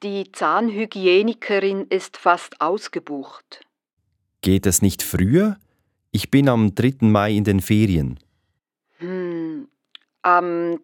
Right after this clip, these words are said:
Speaker 1: dreiundzwanzigsten April um siebzehn Uhr dreißig?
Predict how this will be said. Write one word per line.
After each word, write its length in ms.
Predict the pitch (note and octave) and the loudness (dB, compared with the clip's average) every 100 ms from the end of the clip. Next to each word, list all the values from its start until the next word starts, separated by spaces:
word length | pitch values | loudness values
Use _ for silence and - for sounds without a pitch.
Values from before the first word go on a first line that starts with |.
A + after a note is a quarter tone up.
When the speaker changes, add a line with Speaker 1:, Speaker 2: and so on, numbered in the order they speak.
| _ | _
Speaker 1:
dreiundzwanzigsten 1400 | E3+ D#3+ E3+ A3+ C4 B3+ - A3 A3 A3+ - A3 - G#3+ | -4 0 2 4 2 2 -2 0 2 2 -6 -12 -6 0
April 560 | F3 F3+ - G#3 A#3+ | 2 2 0 0 2
um 540 | - F#3 F3 E3+ E3 - | 2 2 2 -2 -6 -8
siebzehn 520 | E3 D#3 A3 - A3 | -14 -6 -6 -2 -2
Uhr 120 | F3+ D3+ | -2 -6
dreißig? 760 | - C3+ A#3+ - D#4 - - | -2 0 0 -2 -4 -4 -16